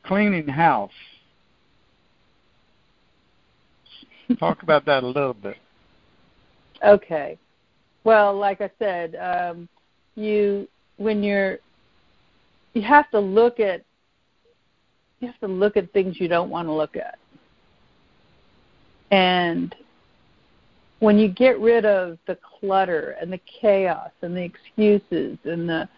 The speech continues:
Speaker 2: you know, and all of the just clutter in your life, um, it opens, it opens everything up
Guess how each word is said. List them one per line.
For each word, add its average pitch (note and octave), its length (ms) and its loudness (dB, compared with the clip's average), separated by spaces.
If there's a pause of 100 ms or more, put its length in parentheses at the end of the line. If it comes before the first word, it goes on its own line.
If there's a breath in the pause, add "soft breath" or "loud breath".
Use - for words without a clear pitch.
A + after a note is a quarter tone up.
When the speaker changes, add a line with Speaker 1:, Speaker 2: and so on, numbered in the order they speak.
(420 soft breath)
Speaker 2:
you F3+ 140 0
know, D#3+ 440 2
and F3 460 0
all G#3+ 440 6
of G3 280 -2
the F3 420 -8 (640)
just G#3+ 140 -8 (260)
clutter F#3+ 480 2
in D#3+ 220 -12
your D#3+ 120 -10
life, D#3 380 -4 (840)
um, D#3+ 640 -4
it G3+ 300 2
opens, A#3 460 2 (360)
it G#3 220 -8
opens C4+ 380 -2
everything A#3+ 440 -2
up A3 160 -2